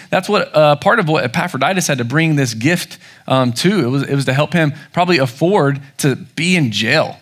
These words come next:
Like, who knows what would happen if he didn't. But on top of all that, Paul is also sitting there waiting for a trial where he might be killed or executed.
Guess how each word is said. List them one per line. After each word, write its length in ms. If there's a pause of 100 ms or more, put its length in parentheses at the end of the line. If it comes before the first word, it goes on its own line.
(120)
Like, 180
who 120
knows 240
what 80
would 80
happen 240
if 80
he 80
didn't. 380 (1080)
But 140
on 100
top 240
of 140
all 160
that, 300
Paul 200
is 80
also 300
sitting 320
there 160
waiting 480 (640)
for 100
a 60
trial 580 (220)
where 100
he 100
might 300
be 100
killed 380
or 140
executed. 500